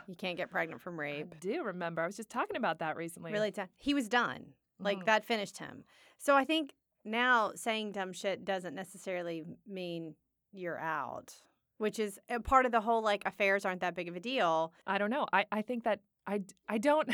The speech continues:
Speaker 2: <laughs> what do you say?
Speaker 1: I think it depends
Speaker 2: I
Speaker 1: on where
Speaker 2: don't
Speaker 1: you are.
Speaker 2: What do you say? I don't disagree with that,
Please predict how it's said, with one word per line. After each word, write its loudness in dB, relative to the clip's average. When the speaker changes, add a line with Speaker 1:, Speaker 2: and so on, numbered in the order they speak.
Speaker 2:
<laughs> -20
what -2
do -4
you -4
say? -2
Speaker 1:
I 2
think 6
it 2
depends 4
Speaker 2:
I 8
Speaker 1:
on 6
where 10
Speaker 2:
don't 8
Speaker 1:
you 6
are. 2
Speaker 2:
What 0
do -2
you 2
say? 0
I 4
don't 6
disagree 2
with -4
that, 6